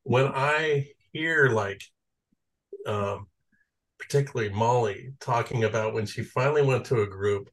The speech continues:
and there was other people's that were, went through mass shootings, she heard their story. She's like, "Oh my God,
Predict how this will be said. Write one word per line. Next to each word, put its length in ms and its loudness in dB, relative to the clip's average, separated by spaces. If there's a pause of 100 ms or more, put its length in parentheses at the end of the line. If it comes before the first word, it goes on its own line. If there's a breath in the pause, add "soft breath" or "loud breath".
and 160 0
there 120 4
was 140 0
other 280 0
people's 560 -2 (240)
that 300 -2
were, 320 -4 (140)
went 240 0
through 160 0
mass 220 -2
shootings, 420 -4
she 160 -6
heard 320 -4
their 180 4
story. 600 -2
She's 300 -4
like, 220 -2
"Oh 100 -2
my 180 0
God, 480 -4